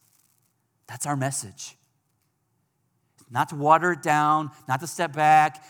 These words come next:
and say, "Hey, I, you, you know, there's this, this person named Jesus, and, like, you can, you can have him on Sunday and then live however you want to." No, no, no. That's, that's not the message that we preach.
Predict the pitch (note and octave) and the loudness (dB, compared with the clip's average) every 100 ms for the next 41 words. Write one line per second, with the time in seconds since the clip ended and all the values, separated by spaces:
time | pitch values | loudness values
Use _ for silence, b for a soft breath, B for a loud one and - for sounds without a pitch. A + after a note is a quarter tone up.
0 | - B2+ C#3+ C#3 C3 D#3+ D3+ B2+ B - | -12 -8 -4 -2 -2 -2 -2 -4 B -18
1 | D#3+ A2 C#3 D3+ D3+ D3+ B2+ C3+ - - | -18 -16 -14 -10 -8 -8 -8 -12 -14 -16
2 | C3 A#2+ - D#3 C3 C#3+ B2+ A#2+ C#3 B2 | -16 -18 -12 -12 -10 -10 -10 -8 -8 -8
3 | B2+ A#2 F#3 - C3 B2+ G3 F3 C3+ b | -10 -12 -14 -14 -16 -16 -14 -12 -14 b
4 | - F3 D#3 C#3+ C#3+ C#3+ D3 C3+ B2 D3 | -18 -12 -8 -2 -2 -2 -4 -4 -6 -6
5 | D3 C#3+ C#3 C#3 C3+ C3+ C#3 C3+ C3 C3 | -6 -4 -4 -4 -6 -6 -6 -4 -4 -4
6 | B2 B2 B2+ C#3+ C#3+ D3+ D3 D3 C#3+ B | -6 -8 -10 -12 -14 -12 -8 -8 -8 B
7 | - C#3+ - C#3+ - C#3+ C3+ B2+ A#2 B2 | -10 -10 -8 -10 -8 -10 -10 -10 -10 -12
8 | A2 A#2 A#2 A2 G2+ - - _ | -16 -14 -14 -14 -16 -18 -20 _